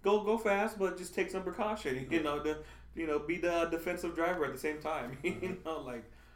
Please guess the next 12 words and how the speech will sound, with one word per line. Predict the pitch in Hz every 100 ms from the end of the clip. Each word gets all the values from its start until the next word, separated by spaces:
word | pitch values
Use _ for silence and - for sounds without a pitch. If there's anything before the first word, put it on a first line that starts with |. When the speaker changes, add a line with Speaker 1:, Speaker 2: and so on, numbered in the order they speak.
| -
Speaker 1:
don't | 120 123
just | 127
be | 120
like, | 117
"Ah." | 165 202 196 190 185 185 180 -
Speaker 2:
Yeah, | 120 92 92
you | 165
gotta | 117
take | 110 95
it | 98
easy. | 110 - -
Speaker 1:
Yeah, | 147 165 143 123